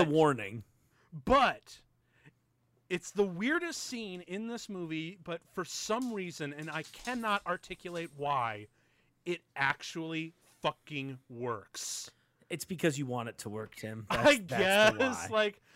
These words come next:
Speaker 1: well, no, I even
Speaker 2: <laughs>
Speaker 1: remember watching the
Speaker 2: No, it's
Speaker 1: movie,
Speaker 2: really
Speaker 1: I'm
Speaker 2: not.
Speaker 1: like
Speaker 2: It's really not bad. It's a little on the nose, but aside from that, you're totally right.
Speaker 1: Yeah, 'cause you're like, "This is so weird, and this should not be working." But for
Speaker 2: Right.
Speaker 1: some reason, god damn it, it's, this scene works.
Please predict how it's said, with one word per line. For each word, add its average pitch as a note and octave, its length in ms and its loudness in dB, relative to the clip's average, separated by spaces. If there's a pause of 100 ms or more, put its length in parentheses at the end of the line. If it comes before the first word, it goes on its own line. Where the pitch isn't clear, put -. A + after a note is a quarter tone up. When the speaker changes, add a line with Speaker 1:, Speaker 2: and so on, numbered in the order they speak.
(140)
Speaker 1:
well, F#4 300 0
no, - 80 6
I G4+ 140 4
even B4 160 2 (140)
Speaker 2:
<laughs> A4 120 2
Speaker 1:
remember F4 320 2
watching B3+ 340 2
the F#3+ 60 8
Speaker 2:
No, E3+ 100 8
it's F3+ 140 6
Speaker 1:
movie, F#3+ 60 4
Speaker 2:
really F3+ 160 10
Speaker 1:
I'm D#3+ 40 -2
Speaker 2:
not. C#3+ 120 8
Speaker 1:
like D#3+ 140 4
Speaker 2:
It's F3 200 2
really F3+ 180 6
not B2+ 220 2
bad. A#2 160 -2
It's C4+ 140 2
a E4 40 10
little C4 280 8
on F#3 160 8
the D#3+ 80 4
nose, D3 600 4 (240)
but F3 120 4
aside D#3 320 4
from D3 140 0
that, B2 220 0
you're C3+ 120 -2
totally A2+ 260 -4
right. E2+ 320 -12 (380)
Speaker 1:
Yeah, C4 360 4
'cause A#3+ 220 -8
you're C#4+ 100 -6
like, B3+ 320 -2 (320)
"This - 200 -2
is C4+ 140 -6
so A#3+ 340 0
weird, G3 460 -2
and F#3 240 -4
this B3+ 100 -4
should G3 280 -6
not D3+ 280 -10
be E3 100 -8
working." D3 500 -8 (460)
But G3+ 140 2
for C#3+ 80 4
Speaker 2:
Right. B2+ 80 4
Speaker 1:
some A3 300 0
reason, E3+ 460 -2
god F3+ 320 -4
damn F#3 240 -2
it, C3 180 -4
it's, F#3+ 340 -8
this E3+ 200 -6
scene F3+ 400 -8
works. - 600 -6